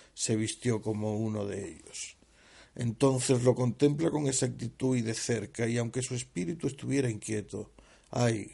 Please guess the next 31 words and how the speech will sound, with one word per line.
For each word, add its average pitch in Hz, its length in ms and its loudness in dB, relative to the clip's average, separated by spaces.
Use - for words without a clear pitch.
cómo 147 300 -2
un 135 140 0
espíritu 120 600 -2
humano 107 320 -4
es 107 80 -8
capaz 113 320 -6
de 92 100 -12
estarlo, 104 640 -6
y 131 80 -2
su 123 140 2
corazón 123 500 4
palpitase 120 600 2
apresurado, 104 800 -6
ay, 120 320 0
cómo 127 260 -4
un 123 60 -4
corazón 113 460 -4
humano 107 440 -6
puede 139 200 0
hacerlo, 87 540 -8
se 123 200 2
tranquilizaría 123 920 4
plenamente 117 600 2
solo 127 300 2
con 113 120 -4
el 104 100 -4
fin 117 240 -6
de 104 100 -6
contemplar 107 760 -6
este 98 340 -10
lirio. - 400 -14